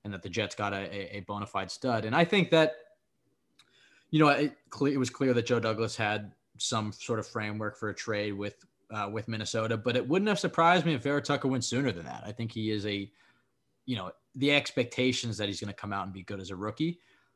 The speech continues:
Maybe that's a little unfair because he's coming in and, and Becton had such a good rookie year. And look, Vera Tucker even played left tackle last year, so he didn't even play, he hasn't played left guard in two years now. And, well, he, he played a little bit, but,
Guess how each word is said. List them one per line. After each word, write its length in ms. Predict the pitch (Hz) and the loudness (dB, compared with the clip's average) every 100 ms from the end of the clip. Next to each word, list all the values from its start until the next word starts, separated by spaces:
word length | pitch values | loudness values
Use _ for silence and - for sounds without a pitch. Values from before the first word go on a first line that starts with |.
| _ _ _ _ _ _ | _ _ _ _ _ _
Maybe 380 | 175 151 160 156 | 4 8 8 10
that's 180 | 151 - | 6 4
a 40 | |
little 120 | 139 | 4
unfair 340 | 139 127 143 135 | 4 4 2 2
because 360 | 120 120 120 | 0 -2 -2
he's 120 | 110 107 | 0 -4
coming 300 | 120 110 107 | -2 -2 -4
in 220 | 107 104 | -4 -4
and, 220 | 98 95 - | -6 -8 -10
and 160 | 101 | -8
Becton 280 | 101 98 98 | -6 -6 -6
had 120 | 98 | -10
such 200 | - - | -10 -12
a 20 | |
good 220 | 90 104 95 | -10 -8 -6
rookie 220 | 92 101 | -8 -6
year. 360 | 98 101 98 | -2 -2 0
And 220 | 95 90 98 | -2 -4 -4
look, 200 | 117 - | -4 -2
Vera 120 | 120 | -2
Tucker 280 | 107 117 104 | 0 -2 -4
even 180 | 98 90 | -8 -10
played 260 | - 107 | -8 -8
left 220 | 95 92 - | -6 -8 0
tackle 360 | 131 139 143 | 4 4 4
last 280 | 135 127 - | 4 2 2
year, 140 | 127 | -2
so 100 | 120 | 0
he 80 | 104 | -2
didn't 140 | 107 101 | -4 -6
even 160 | 90 | -8
play, 160 | - 110 | -8 -4
he 40 | |
hasn't 200 | 117 101 | -2 -2
played 140 | 107 98 | -4 -6
left 180 | 92 | -6
guard 180 | 98 95 | -4 -4
in 60 | 90 | -6
two 140 | - | -4
years 260 | 101 185 151 | 2 4 4
now. 320 | 160 160 156 | 4 4 4
And, 200 | 117 101 - _ _ _ _ _ _ _ - | 2 -2 -10 _ _ _ _ _ _ _ -4
well, 240 | 120 110 | 0 0
he, 220 | 101 87 - | -2 -6 -10
he 80 | 92 | -14
played 240 | - 85 | -10 -8
a 20 | |
little 220 | 85 87 82 | -8 -10 -10
bit, 180 | 85 - | -12 -2
but, 220 | 120 117 | 0 0